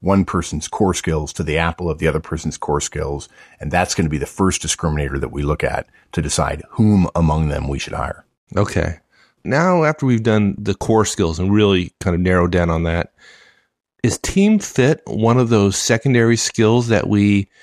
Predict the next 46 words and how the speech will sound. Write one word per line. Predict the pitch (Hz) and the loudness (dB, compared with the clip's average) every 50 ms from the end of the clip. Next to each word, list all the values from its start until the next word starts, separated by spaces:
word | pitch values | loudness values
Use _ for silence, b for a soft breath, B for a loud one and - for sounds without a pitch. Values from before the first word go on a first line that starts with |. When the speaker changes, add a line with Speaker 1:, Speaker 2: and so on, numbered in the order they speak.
| b b b b b b | b b b b b b
Speaker 2:
don't | - 120 113 113 80 107 | 0 2 2 2 4 4
really | 113 110 107 104 | 4 4 2 2
consider | - 107 98 95 - 110 107 113 113 113 | 0 -2 -2 0 0 0 2 2 2 2
in, | 113 110 | 2 0
in, | - - 113 110 110 98 | -2 0 0 0 0 0
in | - 123 113 113 | 0 2 2 4
our | 113 110 | 4 4
evaluation? | 104 117 110 113 110 110 113 113 - - 131 131 _ _ _ _ _ _ _ - | 4 4 2 4 4 2 2 0 -2 -6 -10 -10 _ _ _ _ _ _ _ 0
Speaker 1:
Not | - 98 98 98 113 135 | 2 4 4 4 4 2
at | 151 120 | 2 4
Manager | 123 131 135 139 131 92 82 80 | 4 4 4 4 4 2 0 -2
Tools. | - - - - - - - - _ _ _ _ | -4 -6 -8 -8 -10 -14 -16 -20 _ _ _ _
There | - - 101 101 110 | -4 0 2 4 4
are | 127 127 | 4 2
people | - - 151 147 165 160 151 | 2 0 0 2 2 2 4
who | 151 | 4
would | 143 127 117 | 4 4 4
argue | 107 110 131 139 127 | 4 4 2 2 0
with | 98 78 71 - | 0 0 -2 -2
us, | 67 71 76 - - - b b b b b b b b | -4 -6 -6 -8 -12 -20 b b b b b b b b
but | - 82 78 | -2 0 2
I | 82 82 | 2 2
think | - 101 - | 0 0 0
we've | - 110 98 | 0 0 0
said | - - 104 101 | 2 2 2 2
it | - | 2
before | 82 85 - - 101 98 90 | 0 -2 -2 2 2 2 4
many, | 90 92 92 92 | 4 4 4 4
many | 92 92 92 85 | 4 2 2 0
times. | - - 90 87 87 78 71 69 - | 0 0 0 0 0 -2 -4 -6 -8
There | - 82 80 | -4 -2 0
are | 78 78 | 0 -2
two | - - - - 120 113 | -4 -4 0 2 2 4
reasons | 107 113 113 98 90 101 90 82 | 4 4 2 2 2 0 0 0
to | 87 | 0
get | 82 62 | -2 0
rid | 69 90 85 | 0 0 0
of | 80 82 | 0 -2
somebody: | - - 73 71 71 - 85 90 78 - b b b b b | -4 -6 -6 -4 -6 -6 -6 -8 -14 -18 b b b b b
failure | - - - 107 98 98 104 104 101 | -10 -2 0 2 4 4 4 4 4
to | 101 101 | 2 0
perform | - - 85 - - 90 90 90 90 | 0 -2 -4 -2 0 0 2 2 2
in | 85 80 | 2 2
their | 80 80 78 | 0 0 -2
core | - - 90 82 | 0 0 2 2
responsibilities | 82 82 - - - 82 82 85 - 76 80 87 90 95 107 117 123 - - | 2 0 -2 -4 -4 -4 -4 -4 -6 -4 -2 0 2 2 2 2 0 -2 -8